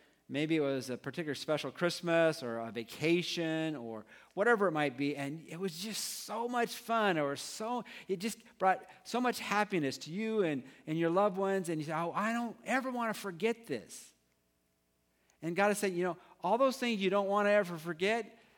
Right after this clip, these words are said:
you'll be glad to forget it because it's gonna be so much better. "And the former things will not be remembered or come to mind."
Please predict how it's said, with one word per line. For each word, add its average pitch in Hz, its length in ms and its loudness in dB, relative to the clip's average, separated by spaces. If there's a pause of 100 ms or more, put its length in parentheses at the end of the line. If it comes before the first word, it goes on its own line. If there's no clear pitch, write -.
(380)
you'll 220 160 6
be 214 160 4
glad 214 680 2
to 233 80 -2
forget 202 440 2
it 175 140 0
because 175 320 -4
it's 185 160 -6
gonna 190 280 -4
be 170 140 -2
so 220 520 -10
much 208 340 -10
better. 175 380 -8 (1800)
"And 202 120 0
the 196 60 0
former 240 440 0
things 233 340 -4
will 170 100 2
not 196 480 0
be 214 100 4
remembered 185 760 0 (340)
or 160 180 -8
come 220 380 -6
to 208 80 -2
mind." 196 540 -4